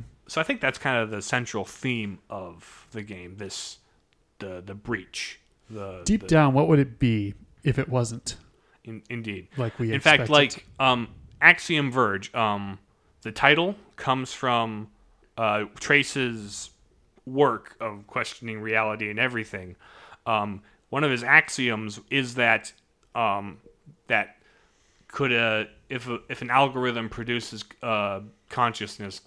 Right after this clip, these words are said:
Speaker 1: would the consciousness pursue, per, assume the algorithm is reality, kind of a thing.
Speaker 2: Mm-hmm.
Speaker 1: So what is on the very fringe and edges of our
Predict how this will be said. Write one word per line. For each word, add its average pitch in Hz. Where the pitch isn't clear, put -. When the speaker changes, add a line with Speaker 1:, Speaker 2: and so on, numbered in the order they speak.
Speaker 1:
would 107
the 101
consciousness 104
pursue, 104
per, 101
assume 110
the 104
algorithm 101
is 90
reality, 95
kind -
of -
a -
thing. 90
Speaker 2:
Mm-hmm. 123
Speaker 1:
So 120
what 151
is 220
on 196
the 156
very 151
fringe 180
and 143
edges 127
of 113
our 113